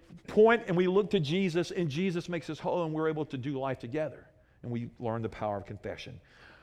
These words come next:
Let's move here quickly. Five steps of confession. Ready?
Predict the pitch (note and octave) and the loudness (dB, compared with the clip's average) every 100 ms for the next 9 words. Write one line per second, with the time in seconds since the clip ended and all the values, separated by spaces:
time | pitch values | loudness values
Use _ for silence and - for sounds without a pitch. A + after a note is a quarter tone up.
0 | - E3 E3 D#3 B2 A2 - G2+ - - | -6 -4 -2 -2 0 -2 -2 -6 -6 -16
1 | - _ _ _ _ _ _ _ _ _ | -20 _ _ _ _ _ _ _ _ _
2 | _ _ _ _ - D3+ D3+ - D3 B2+ | _ _ _ _ 2 6 6 4 -2 -2
3 | A#2+ - G#2+ G#2+ F#2 G2 A2+ E3 F#3+ | -4 -8 -6 -6 -6 0 8 10 8